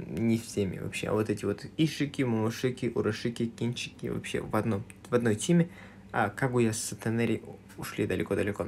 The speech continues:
Не в одной теме они вообще. Хорошо. Я думал, что я озвучу еще один ролик, но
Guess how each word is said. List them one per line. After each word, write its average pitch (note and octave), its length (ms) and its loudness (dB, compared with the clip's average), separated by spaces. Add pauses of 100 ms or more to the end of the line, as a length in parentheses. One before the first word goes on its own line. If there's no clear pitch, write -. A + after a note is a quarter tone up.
Не A2+ 160 2
в A2 80 2
одной G#2 200 2
теме - 260 -6
они - 120 -6
вообще. - 300 -6 (1900)
Хорошо. A2 360 0 (220)
Я C#3 160 6
думал, E3 240 10
что E3 160 4
я C#3 40 12
озвучу C3 320 4
еще A2+ 220 2
один E3+ 160 0
ролик, G2 220 2
но A#2 280 4